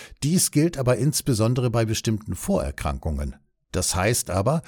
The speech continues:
dass auf keinen Fall Druck auf Eltern beziehungsweise Kinder und Jugendliche ausgeübt werden sollte,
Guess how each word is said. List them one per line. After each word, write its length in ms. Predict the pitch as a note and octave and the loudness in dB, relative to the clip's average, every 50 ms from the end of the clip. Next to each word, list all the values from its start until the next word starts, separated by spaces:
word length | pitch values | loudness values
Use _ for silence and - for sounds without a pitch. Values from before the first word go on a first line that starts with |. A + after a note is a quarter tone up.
| - - - | -12 -16 -6
dass 200 | - B2 A2 - | -2 -2 0 0
auf 180 | A#2+ G#2+ - - | 0 -2 -2 -2
keinen 380 | - C3+ D3+ F#3 F3 C3 G2 - | 0 2 2 4 4 2 0 -2
Fall 340 | - - A2 A#2+ C#3+ C#3 - | 0 0 2 2 2 0 -2
Druck 360 | - - A#2+ D3+ - - - | 0 2 0 0 0 0 -2
auf 240 | F#2+ F#2 - - - | -2 -2 -2 -2 -2
Eltern 420 | G#2 A2 C3 C3+ - A#2+ G2+ E2+ | 0 0 0 2 2 0 0 0
beziehungsweise 760 | F2+ E2+ - - G#2 G2 F#2+ F2+ - - F#2+ F2+ D#2+ E2 D#2 | -2 -4 -4 -2 -2 0 -2 -2 -2 -2 -2 -2 -2 -4 -6
Kinder 400 | - - A#2+ C3+ D3 B2+ A2 D#2 | -4 -2 0 0 2 2 0 -2
und 180 | D2 D#2 - - | -2 -6 -6 -2
Jugendliche 580 | G#2+ A#2+ D3 D3+ A#2 - - - - F2 - | -2 -2 0 -2 -4 -4 -6 -4 -4 -4 -2
ausgeübt 580 | F#2+ A2+ C#3 - - - E2 F2 G#2 G2 - - | 0 0 0 -2 -4 -6 -6 -6 -6 -6 -4 -2
werden 280 | F#2+ G2+ G2+ F#2+ G#2 | 0 0 0 0 0
sollte, 440 | F#2 G#2 G#2 G#2 G#2 - - C#3 C#3 | 0 2 2 2 2 2 0 -2 -2